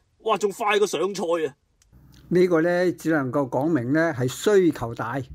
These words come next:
Speaker 2: 供應穩定，成個黑產鏈啊，早就已經制度化啦，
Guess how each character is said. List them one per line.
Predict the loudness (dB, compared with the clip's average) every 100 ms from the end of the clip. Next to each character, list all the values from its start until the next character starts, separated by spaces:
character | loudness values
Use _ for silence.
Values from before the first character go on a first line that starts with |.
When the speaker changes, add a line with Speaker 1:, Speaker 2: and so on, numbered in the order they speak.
| -4
Speaker 2:
供 | -2 0 2 4
應 | 4 2
穩 | 2 0
定， | -2 -4 -8 -14 _ _ _ _ _ _ _
成 | -2 0 2 0 0 0
個 | 2 2 2 -2
黑 | -8 -4 -4 -4 _
產 | -6 -2 2
鏈 | 4 6 4
啊， | 2 0 -6 _
早 | -2 0
就 | 2
已 | 2 2
經 | 2 2
制 | 2 0 2
度 | 0 0
化 | -2 -2 -4
啦， | -8